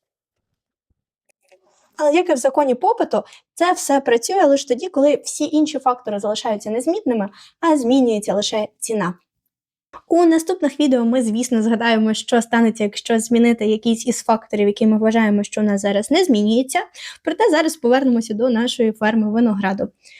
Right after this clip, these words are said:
Уявимо, що ми фермери, які збирають та продають виноград, і зараз я намалюю таблицю пропозиції. Це у нас таблиця пропозицій для винограду.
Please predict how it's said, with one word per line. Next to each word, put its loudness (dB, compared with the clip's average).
Уявимо, 2
що -6
ми 0
фермери, 2
які -2
збирають -2
та 2
продають -2
виноград, 0
і 2
зараз 0
я 2
намалюю 2
таблицю -2
пропозиції. -2
Це -2
у 4
нас 2
таблиця 0
пропозицій -2
для 2
винограду. 0